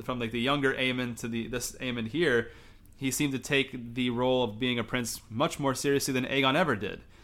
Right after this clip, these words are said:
Aegon was always kind of getting drunk and messing around with the girls and just kind of skirting any sort of s-, responsibility. Remember, he had that whole issue with Diana, the, the serving girl who, uh, you know, he, he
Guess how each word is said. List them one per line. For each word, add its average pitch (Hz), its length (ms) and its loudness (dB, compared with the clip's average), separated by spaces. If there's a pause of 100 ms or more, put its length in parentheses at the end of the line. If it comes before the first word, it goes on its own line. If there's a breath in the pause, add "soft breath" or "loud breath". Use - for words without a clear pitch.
(320 soft breath)
Aegon 131 280 2
was 123 120 0
always 151 280 4
kind 127 180 2
of 113 100 0
getting 117 280 2
drunk 120 480 4
and 113 100 0
messing 117 300 0
around 117 180 4
with 110 100 -2
the 104 60 -10
girls 120 560 4
and 104 160 -2
just 104 160 -8
kind 135 120 2
of 113 60 2
skirting 131 360 4
any 135 160 2
sort 135 220 0
of 123 100 2
s-, - 160 -4
responsibility. 131 1080 2 (320 loud breath)
Remember, 131 220 2
he 131 100 4
had 131 220 4
that 120 140 4
whole 127 160 2
issue 131 200 0
with 120 120 0
Diana, 127 500 4
the, 127 420 -2
the 113 360 0
serving 139 440 2
girl 139 360 4
who, 127 280 -2 (560 loud breath)
uh, 113 300 2
you 113 100 0
know, 113 140 2
he, 117 420 -6
he 117 380 -2